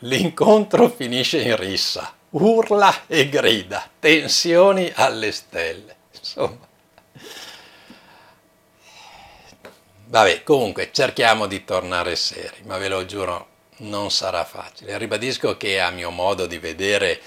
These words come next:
la mossa di Salvini, cioè staccare la spina, è stata una mossa geniale, straordinaria. Anche se forse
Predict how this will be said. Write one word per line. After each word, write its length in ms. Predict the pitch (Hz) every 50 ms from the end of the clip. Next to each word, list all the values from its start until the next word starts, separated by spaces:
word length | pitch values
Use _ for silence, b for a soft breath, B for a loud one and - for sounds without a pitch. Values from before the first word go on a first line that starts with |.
| B B B B B
la 140 | _ 82 87
mossa 420 | 87 95 117 135 139 - - - 104
di 120 | 90 87
Salvini, 640 | 82 - - 92 85 85 85 117 139 143 127 95 -
cioè 300 | - - 92 92 95 87
staccare 560 | - - - - 85 - _ 104 101 101 95
la 140 | 87 82 78
spina, 520 | - - _ 110 113 - - 151 101 82 - B B B B B B B B B B
è 100 | _ -
stata 300 | - - 110 98 - 101
una 140 | 95 90 87
mossa 400 | 90 95 92 90 - - 90 87
geniale, 640 | 87 - 85 78 90 98 107 110 101 92 85 82 85
straordinaria. 1120 | - - - - 90 87 90 90 85 90 87 87 87 85 78 76 - - - - - - - _ _ _ _ b b b b b b b b b b b b b
Anche 380 | _ 135 143 180 165 - - 127
se 160 | - - 127
forse 840 | - - 120 127 156 165 143 127 - - 120 104 98 92 - -